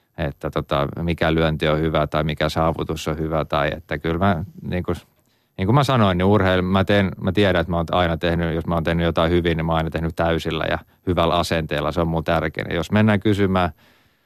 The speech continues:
noita mun kollegoita tai ex-kollegoita tai valmentajalle, jotka tietää, tietää, mistä on kysymys, niin kyllä mä luulen, että ne aika paljon kaikki arvostaa mua ja se on ihan kiva ja muut, muille, muulla ei ole väliä, koska muut ei tiedä.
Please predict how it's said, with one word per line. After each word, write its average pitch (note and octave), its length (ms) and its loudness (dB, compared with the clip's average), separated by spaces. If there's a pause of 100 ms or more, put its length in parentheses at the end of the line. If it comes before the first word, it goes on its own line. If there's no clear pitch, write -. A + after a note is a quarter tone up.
(420)
noita F#2+ 220 0
mun G2 140 4
kollegoita F2+ 640 4
tai F2+ 160 2
ex-kollegoita F2 800 2
tai F2 160 2
valmentajalle, D#2+ 800 0
jotka E2 280 -4
tietää, D#2+ 480 0 (760)
tietää, E2+ 320 0
mistä E2 240 -2
on E2+ 80 -2
kysymys, D#2+ 420 0
niin D#2 80 -6
kyllä F2+ 160 2
mä G#2 40 4
luulen, F#2 220 4
että D#2+ 100 -4
ne E2 60 0
aika E2 200 -2
paljon D#2+ 260 -2
kaikki D#2+ 320 -4
arvostaa - 580 -2
mua - 300 -6
ja D#2+ 100 -6
se D#2+ 160 -4
on D2+ 100 0
ihan D#2+ 160 -2
kiva E2 340 -2 (320)
ja D2+ 160 0
muut, E2+ 260 -2 (580)
muille, E2+ 340 -2 (280)
muulla G#2+ 360 6
ei G2 60 4
ole G2 80 2
väliä, F#2 320 2
koska - 260 -8
muut E2+ 260 -4
ei D#2+ 180 -2
tiedä. D#2 300 -6